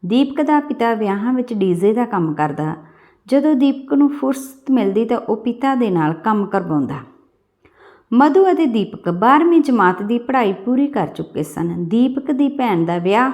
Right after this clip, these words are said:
ਹੋ ਚੁੱਕਿਆ ਸੀ। ਮਧੂ ਪਿੰਡ ਤੋਂ ਥੋੜ੍ਹਾ ਜਿਹਾ ਦੂਰ ਲੜਕੀਆਂ ਦੇ ਕਾਲਜ ਵਿੱਚ ਦਾਖਲਾ ਲੈ ਚੁੱਕੀ ਸੀ। ਦੀਪਕ ਕਦੇ-ਕਦੇ ਆਪਣੀ ਭੈਣ ਦੇ ਕੋਲ ਵੀ ਚਲਾ ਜਾਂਦਾ।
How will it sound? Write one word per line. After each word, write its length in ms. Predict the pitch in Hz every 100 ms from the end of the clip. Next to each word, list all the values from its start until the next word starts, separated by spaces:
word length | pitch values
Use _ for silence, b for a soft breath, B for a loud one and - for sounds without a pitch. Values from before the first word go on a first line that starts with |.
| 240
ਹੋ 60 |
ਚੁੱਕਿਆ 400 | 202 127 - 151
ਸੀ। 280 | 147 143 135 - _ _ _ _ _ b b b b b 240
ਮਧੂ 280 | 302 403
ਪਿੰਡ 280 | 403 311 254
ਤੋਂ 220 | 254 269
ਥੋੜ੍ਹਾ 400 | 262 311 370 392
ਜਿਹਾ 300 | 330 269 247
ਦੂਰ 280 | 226 202 190
ਲੜਕੀਆਂ 500 | 220 190 185 247 262
ਦੇ 100 | 254
ਕਾਲਜ 380 | 233 185 175 175
ਵਿੱਚ 220 | 233 233
ਦਾਖਲਾ 420 | 208 165 147 175
ਲੈ 200 | 190 202
ਚੁੱਕੀ 360 | 208 233 - 285
ਸੀ। 180 | 294 339
ਦੀਪਕ 520 | 208 208 220 262 285
ਕਦੇ-ਕਦੇ 600 | 285 269 302 311 262 208
ਆਪਣੀ 340 | - 175 190 202
ਭੈਣ 400 | 202 240 190 160
ਦੇ 120 | 165
ਕੋਲ 340 | 160 254 240
ਵੀ 140 | 214 226
ਚਲਾ 300 | 180 151 135
ਜਾਂਦਾ। 300 | 135 127